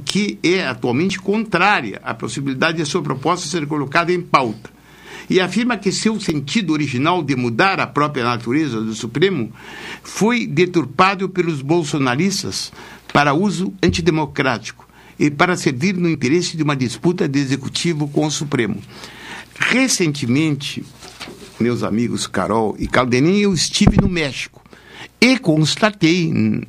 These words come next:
na, há poucos meses eu estive no México, e constatei lá, numa visita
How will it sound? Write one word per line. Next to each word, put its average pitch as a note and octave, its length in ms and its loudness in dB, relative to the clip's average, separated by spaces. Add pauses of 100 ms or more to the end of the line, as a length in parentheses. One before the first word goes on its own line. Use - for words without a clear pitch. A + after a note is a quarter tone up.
(140)
na, G2+ 520 0
há - 240 -4
poucos G3+ 500 -2
meses G#2+ 680 -2
eu G2+ 40 -2
estive B2 300 0
no D#3+ 80 2
México, C#3+ 500 0 (500)
e F3 80 6
constatei F#3 920 2
lá, B2 440 0 (440)
numa F3 280 6
visita D3 720 0